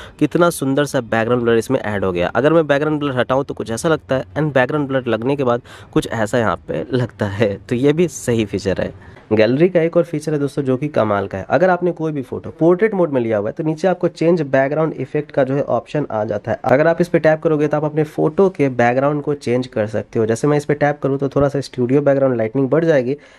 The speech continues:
लेकिन उसके बाद आप देखोगे कि जो बैकग्राउंड है वो ब्लैक and व्हाइट हो गया। यहाँ पे लो की मोनो,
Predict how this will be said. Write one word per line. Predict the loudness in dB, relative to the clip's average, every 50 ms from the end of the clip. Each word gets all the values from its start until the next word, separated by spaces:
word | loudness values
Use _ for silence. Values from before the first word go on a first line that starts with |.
| -12 _ 0
लेकिन | 0 2 2
उसके | 0 -2 -2 -2 0
बाद | 2 2 2
आप | 2 2
देखोगे | 0 -2 0 0 0 -2 -2
कि | -2 -4 -4
जो | -4 -2
बैकग्राउंड | 0 0 0 2 2 0 0 0 0
है | 0
वो | -2 -2
ब्लैक | -2 -2 -4 -4 -2 -2
and | -2 0
व्हाइट | 0 0 0 2
हो | 0 0
गया। | 2 2 0 0 -2 -6 -16 _ _ _ _ 0
यहाँ | 2 2 2
पे | 2 2
लो | 2 4 4 2 2
की | 0 -2 -2
मोनो, | 0 2 2 2 2 0